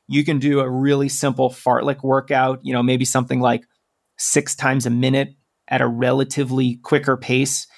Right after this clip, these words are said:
You know, we don't even really need to label it, you know, ten K pace or half marathon pace.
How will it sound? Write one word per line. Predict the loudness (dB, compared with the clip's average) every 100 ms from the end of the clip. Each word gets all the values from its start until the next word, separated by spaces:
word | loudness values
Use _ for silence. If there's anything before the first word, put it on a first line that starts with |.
| _
You | -2
know, | 0
we | 0
don't | 0
even | 0 0
really | 0 0
need | 0 -4
to | -4
label | 0 0 2 0
it, | 0 -2 _ _ -2
you |
know, | 0 0
ten | -2 -2 0
K | 0 0
pace | 0 0 0 -4
or | -6
half | -2 -2 0
marathon | 0 0 0 -2 -2
pace. | -2 -2 -2 -6